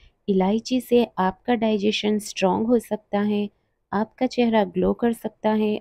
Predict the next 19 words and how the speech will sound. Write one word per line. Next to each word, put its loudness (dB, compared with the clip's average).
और 2
आपको 0
एक -2
नए 0
तरह 0
का 0
फ्रेशनेस -2
महसूस -4
हो -4
सकता -10
है? -6
आज 0
के 0
इस -2
वीडियो 4
में 2
हम 2
यही 2
जानेंगे। -6